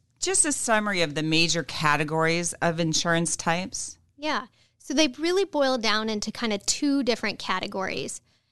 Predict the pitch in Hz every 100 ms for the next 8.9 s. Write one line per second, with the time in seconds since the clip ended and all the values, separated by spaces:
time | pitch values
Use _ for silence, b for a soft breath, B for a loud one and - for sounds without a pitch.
0 | _ 226 226 214 - - - 294 277 269
1 | 240 226 202 233 311 - - - 226 226
2 | 208 - 220 220 220 214 - 214 208 202
3 | 196 - 294 269 240 226 214 208 214 214
4 | - 202 - - 202 - 160 233 - b
5 | b b - 202 - - 240 - 262 226
6 | 233 214 208 214 - - 214 202 - 208
7 | 208 - 226 226 226 196 220 214 220 220
8 | - 208 202 - - 196 196 196 202